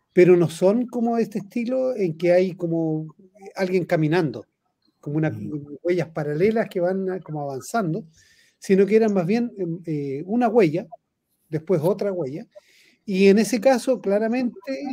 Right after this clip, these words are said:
Speaker 1: parecen estar marcando senderos. Y que en el caso de el Coligüe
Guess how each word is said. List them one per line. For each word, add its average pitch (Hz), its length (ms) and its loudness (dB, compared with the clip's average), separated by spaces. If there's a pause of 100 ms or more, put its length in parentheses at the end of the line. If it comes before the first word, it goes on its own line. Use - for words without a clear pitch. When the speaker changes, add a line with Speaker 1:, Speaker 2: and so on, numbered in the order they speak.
(500)
Speaker 1:
parecen 202 420 0
estar 190 220 -4
marcando 208 760 -4 (200)
senderos. - 680 0 (1700)
Y 175 120 -4
que 175 120 2
en 175 80 4
el 165 180 0
caso 220 440 2
de 226 840 2
el 170 280 -4
Coligüe 202 640 0